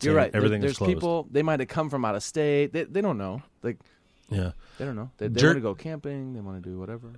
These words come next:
Speaker 1: Jared and I were heading to Lake Knoll one time, and we were going. We, we got deeper and deeper and deeper. We're gonna
Speaker 2: Mm-hmm.
Speaker 1: camp and go boating and stuff with a raft. And I start seeing ambers, like, literally ten feet from the
Speaker 2: Flying?
Speaker 1: road,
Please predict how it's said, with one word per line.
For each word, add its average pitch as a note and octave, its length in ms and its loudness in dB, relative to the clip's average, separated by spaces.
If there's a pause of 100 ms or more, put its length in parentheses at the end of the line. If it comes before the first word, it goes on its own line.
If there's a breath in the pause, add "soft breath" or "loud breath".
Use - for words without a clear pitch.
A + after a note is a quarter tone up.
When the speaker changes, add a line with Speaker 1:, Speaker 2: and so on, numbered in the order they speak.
Speaker 1:
Jared C#3+ 200 6
and C#3 60 4
I C#3 60 4
were C3 120 4
heading A#2+ 180 4
to G#2 80 4
Lake G#2+ 240 4
Knoll G#2 260 4
one G2 160 -2
time, F2+ 320 -2 (460 soft breath)
and G#2+ 240 0 (200)
we A#2+ 140 8
were C#3 80 8
going. B2+ 320 6
We, C#3 180 6
we B2+ 120 2
got A#2+ 160 4
deeper A#2+ 240 2
and G#2+ 80 2
deeper G#2+ 220 2
and G2+ 40 2
deeper. G2+ 200 0
We're F#2 40 -2
gonna F#2+ 200 -2
Speaker 2:
Mm-hmm. F2 60 -10
Speaker 1:
camp G2+ 220 0
and F#2+ 80 -4
go F2+ 320 -2 (140)
boating F2 400 -2
and E2 120 -8
stuff E2+ 280 -8 (240)
with F#2 160 -2
a F2 40 -2
raft. F2+ 320 -4 (440 soft breath)
And G#2+ 260 2 (680)
I C3+ 100 6
start D#3 220 2
seeing C3 320 2
ambers, G#2+ 600 2 (240)
like, G2 220 -2
literally A2 440 4
ten A2 300 0
feet A#2 140 -2
from G#2+ 180 2
the G#2 60 2
Speaker 2:
Flying? G2+ 120 4
Speaker 1:
road, F#2+ 380 2